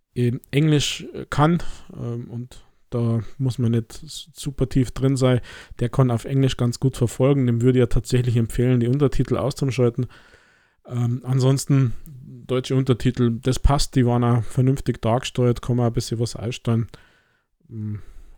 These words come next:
aber ich find's trotzdem schade, ich mein, sowas, so,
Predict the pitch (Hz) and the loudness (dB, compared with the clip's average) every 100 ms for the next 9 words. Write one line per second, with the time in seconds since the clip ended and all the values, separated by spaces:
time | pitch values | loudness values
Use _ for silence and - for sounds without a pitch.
0 | - - 135 156 185 - 170 175 139 117 | -20 -6 0 2 2 0 -2 -2 -2 0
1 | 127 120 113 113 117 117 107 - 147 147 | 0 0 0 -2 -6 -8 -10 -6 -4 -4
2 | - - 131 139 | -6 -12 -8 -2